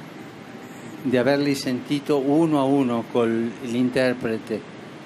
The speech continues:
che parlavano la loro lingua, io cominciai a sentire cose dentro. Ma io non posso lasciarli andare senza dire una parola.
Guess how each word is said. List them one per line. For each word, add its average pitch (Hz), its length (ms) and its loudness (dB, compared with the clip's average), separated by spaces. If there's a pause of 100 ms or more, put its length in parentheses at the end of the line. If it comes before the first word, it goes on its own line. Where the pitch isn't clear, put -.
(300)
che 127 80 -4
parlavano 123 720 2
la 120 120 2
loro 123 200 4
lingua, 123 480 0 (2000)
io 135 500 0 (960)
cominciai 139 420 0
a 131 60 2
sentire 120 680 0
cose 113 380 -2
dentro. 107 520 -6 (1300)
Ma 127 300 -4
io 135 180 -2
non 127 220 -2
posso 147 360 0
lasciarli 117 760 -2
andare 123 480 0
senza 120 380 -2
dire 123 260 0
una 120 160 -2
parola. 127 500 0